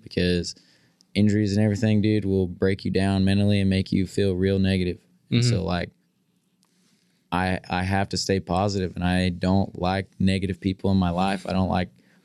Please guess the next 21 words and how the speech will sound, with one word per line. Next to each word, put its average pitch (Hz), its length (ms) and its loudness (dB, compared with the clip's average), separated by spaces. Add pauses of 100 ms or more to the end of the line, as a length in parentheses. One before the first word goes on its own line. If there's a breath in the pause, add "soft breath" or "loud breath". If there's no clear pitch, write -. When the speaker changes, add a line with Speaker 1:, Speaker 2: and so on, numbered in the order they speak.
Speaker 1:
I 98 40 2
don't 92 160 2
let 101 200 2
the 98 60 -4
doubters 95 440 0
in. 92 200 2
I 87 80 0
don't 92 160 0
let 92 160 0
the 92 100 0
haters 92 400 0
in. 90 140 0
I 87 80 -2
don't, 92 320 0 (680 soft breath)
like, 90 80 -2
I - 20 0
just 87 160 -2
don't 87 200 2
deal 95 220 2
with 104 160 0
it. - 140 -4